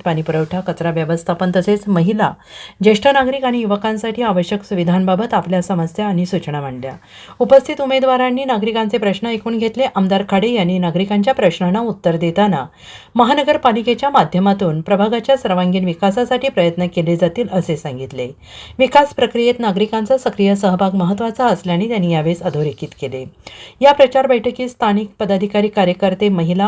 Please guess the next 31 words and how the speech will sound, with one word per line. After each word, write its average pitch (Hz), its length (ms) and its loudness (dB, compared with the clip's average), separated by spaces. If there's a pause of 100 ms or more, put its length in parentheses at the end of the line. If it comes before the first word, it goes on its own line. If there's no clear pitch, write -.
आणि 196 180 0
युवक 175 280 0
मोठ्या 170 240 -2
संख्येनं 165 360 -4
उपस्थित 156 460 -4
होते. 143 320 -8 (360)
शांत, 254 360 4 (120)
शिस्तबद्ध, 180 600 0
सकारात्मक 214 680 -2
वातावरणात 208 600 0
बैठक 175 340 2
पार 160 140 2
पडली. 139 380 -6 (440)
महानगरपालिका 277 720 2
निवडणुकीच्या 247 600 -2
पार्श्वभूमीवर 240 720 0
अशा 220 240 0
संवादात्मक 214 640 0
बैठका 190 400 -2
नागरिक 196 380 -2
आणि 202 200 0
लोकप्रतिनिधी 185 720 0
यांच्यातील 180 520 -2
संपर्क 175 440 -2
वाढवण्यास 170 520 -2
उपयुक्त 165 480 -4 (600)
ठरत 247 300 4
असल्याचं 233 440 0
मत 160 260 0
यावेळी 208 320 2
व्यक्त 208 280 0